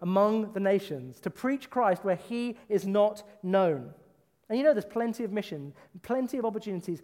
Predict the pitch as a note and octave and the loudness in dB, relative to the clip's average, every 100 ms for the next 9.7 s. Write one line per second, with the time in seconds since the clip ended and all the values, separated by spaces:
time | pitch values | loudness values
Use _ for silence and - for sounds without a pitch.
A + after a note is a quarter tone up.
0 | - - E3+ G#3+ A#3+ - A#3+ F#3+ A3+ A3 | -8 -2 4 4 4 -2 -2 0 0 -2
1 | E3+ E3 F3 - G3+ D#3+ C3 _ _ _ | -6 -6 -6 -6 -8 -8 -12 _ _ _
2 | _ _ _ _ _ G3+ G#3 F#3+ F#3+ A#3 | _ _ _ _ _ -2 2 2 2 2
3 | F#3+ F3 G#3 F#3+ F3+ F3 F3 F3 - G3 | 2 2 0 0 -6 -4 -4 -6 -4 -4
4 | E3+ F#3+ F#3 G3 E3 D#3 E3 D#3 F#3 G3 | -2 -2 -2 -4 -4 -6 -4 -4 -2 -6
5 | E3 D#3+ D3 C#3+ - - A#3+ C#4 D4 B3 | -6 -10 -8 -12 -14 -12 -2 0 0 -2
6 | C4+ G#3 C4+ - - B3+ G#3+ A3+ - - | -6 -4 -6 -6 -6 -8 -8 -10 -12 -18
7 | _ _ _ - G3+ G#3 C4+ C#4 B3+ B3 | _ _ _ -6 -6 -2 -2 0 -4 -4
8 | A#3+ A3 G#3 B3 A#3 F3 G#3 G#3 G#3 C4 | -4 -4 -4 -6 -8 -8 -2 -2 -2 -4
9 | C#4+ C4+ G#3 G#3+ C4+ D#3+ | -6 -8 -6 -6 -4 -6